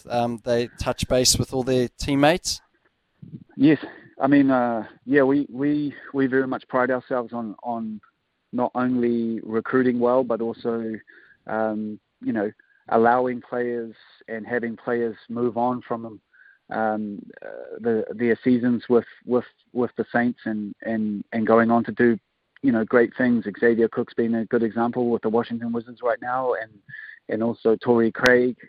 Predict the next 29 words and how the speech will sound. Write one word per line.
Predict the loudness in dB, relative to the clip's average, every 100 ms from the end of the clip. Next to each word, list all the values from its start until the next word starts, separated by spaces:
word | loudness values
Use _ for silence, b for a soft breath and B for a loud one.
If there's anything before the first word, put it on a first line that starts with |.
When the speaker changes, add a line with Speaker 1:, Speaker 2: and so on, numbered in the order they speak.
| -12
Speaker 2:
um, | -10 -8 -8 -10
if | -10
you | -6
want | -8 -6
the | -6
N | -6
B | -2 0
A, | 0 -2
Steve. | -2 0 0 -2 _ b b b -8
Um, | -2 -2 -2 -4 -4 -8 -12 -16 _ -20 _ -20 -8
uh, | -8 0
so, | 4 4 2 0
you | -2
know, | 0
there's, | -4 -6 -4
there's | 0
multiple | 4 4 2 -4 -6
stories | 2 4 4 0
of | -4 -6 B B B 0
guys | 2 2 -2
from, | -10 -8 -10 -12 -16 _
um, | -10 -10 -10 -12 -14 -16 -18 -20 _ _ _ _ -20 _ -14
from | -8 -6
our | -6
club | -2 -2 -2
going | -2 -2 -2
on | -6
to | -6
do | -4 -2 -4